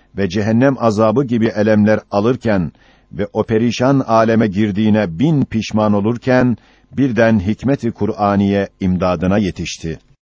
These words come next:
"Ellezîne en'amte aleyhim" dürbününü verdi, "Bak" dedi, baktı, gördü ki, "Allahu nuru semâvâti vel ard" tecellisiyle Rahman, Rahim, Rezzak, Mün'im, Kerim,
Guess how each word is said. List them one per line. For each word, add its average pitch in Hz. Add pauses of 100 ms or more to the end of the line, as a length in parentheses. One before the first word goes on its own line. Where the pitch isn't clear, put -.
(320)
"Ellezîne 127
en'amte 120
aleyhim" 113
dürbününü 101
verdi, 90 (300)
"Bak" 117
dedi, 92
baktı, 120
gördü 101
ki, 85 (600)
"Allahu 131
nuru 135
semâvâti 120
vel 113
ard" 117
tecellisiyle 104 (400)
Rahman, 107 (140)
Rahim, 104 (260)
Rezzak, 110
Mün'im, 110 (220)
Kerim, 110